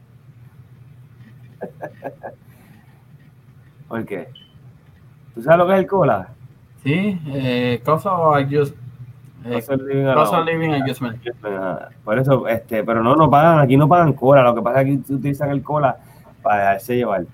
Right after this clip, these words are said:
Speaker 1: La gente en McDonald's quieren cobrar quince pesos, pero tú vas a McDonald's y pides unos nuggets con, con, con papa, unos nuggets con papa y salsa barbecue y no tan salsa.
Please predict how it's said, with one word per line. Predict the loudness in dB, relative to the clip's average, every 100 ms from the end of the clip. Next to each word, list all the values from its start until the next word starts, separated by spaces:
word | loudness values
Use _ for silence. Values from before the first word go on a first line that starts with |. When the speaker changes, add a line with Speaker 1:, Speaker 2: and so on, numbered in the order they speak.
| -20 -20 -20 -20 -20 -20 -20 -20 -20 -20 -20 -20 _ _ -20 -20 -8
Speaker 1:
La | -4
gente | -2 0
en | 2
McDonald's | 2 2 2 2
quieren | 0 -2
cobrar | -2 -2 -4
quince | -6 -6
pesos, | -4 -2 -2 -4
pero | -6
tú | -4 0
vas | 0
a | 0
McDonald's | 0 0 -2 -2 -8
y |
pides | -8 -4 -4 -6 -10
unos | -8 -8 -8 -8 -6
nuggets | -6 -6 -10 -14 -12
con, | -10 -8 -10 -16 -20 -20 -20 -20 -20 -16
con, | -16 -16 -20 -20 -20 -20 -20 -20 -20 -20 -20 -20 -20 -20 -14
con | -10 0
papa, | 2 6 6 4 0 -8
unos | -2 2 4
nuggets | 4 2
con | 2 0
papa | 2 2
y | 2
salsa | -2 2 2 2 2 2 2
barbecue | -2 -4 -4 0 0 2 -2
y |
no | -2 -4
tan | -2
salsa. | -2 -4 -6